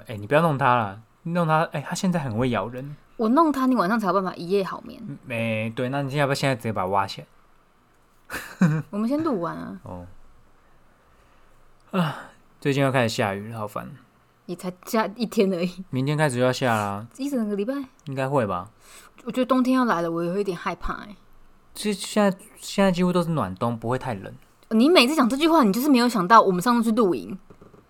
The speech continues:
Speaker 2: 去新竹那一次，你记不记得有多冷？
Speaker 1: 露营就那一天，
Speaker 2: 我还带棉被去。
Speaker 1: 就那一天而已啊。
Speaker 2: 没有，那一阵子都很冷。
Speaker 1: 是哦。
Speaker 2: 你才是失忆症吧？说我。
Speaker 1: 原来是这样。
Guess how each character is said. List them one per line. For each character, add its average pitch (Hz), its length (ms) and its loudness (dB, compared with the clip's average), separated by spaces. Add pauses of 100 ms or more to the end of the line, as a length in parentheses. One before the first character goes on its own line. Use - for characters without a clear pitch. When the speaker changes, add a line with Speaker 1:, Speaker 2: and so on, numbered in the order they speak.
(340)
Speaker 2:
去 - 120 -4
新 339 220 6
竹 294 140 6
那 311 100 10
一 302 60 8
次， 302 120 6
你 247 60 8
记 269 100 4
不 269 60 4
记 269 80 4
得 233 80 10
有 196 60 8
多 202 240 4
冷？ 202 260 0
Speaker 1:
露 165 100 0
营 127 80 0
就 135 80 0
那 - 0 -
一 - 20 2
天， - 0 -
Speaker 2:
我 220 40 6
还 247 80 8
带 277 160 10
棉 208 180 6
被 220 160 6
去。 156 120 -4
Speaker 1:
就 135 40 -2
那 131 100 0
一 - 20 -2
天 117 200 -2
而 98 160 -4
已 98 80 -10
啊。 - 80 -18 (140)
Speaker 2:
没 185 240 -4
有， 180 160 2
那 233 140 4
一 - 20 4
阵 226 160 0
子 190 60 -2
都 196 120 2
很 170 360 -6
冷。 151 280 -8 (120)
Speaker 1:
是 95 220 -12
哦。 82 100 -14 (500)
Speaker 2:
你 190 80 -8
才 196 120 -2
是 233 60 0
失 202 220 -6
忆 196 100 -4
症 175 220 -4
吧？ - 160 -8
说 170 200 -8
我。 - 220 -10 (2250)
Speaker 1:
原 98 120 -10
来 98 60 -10
是 98 80 -12
这 107 140 -10
样。 92 100 -10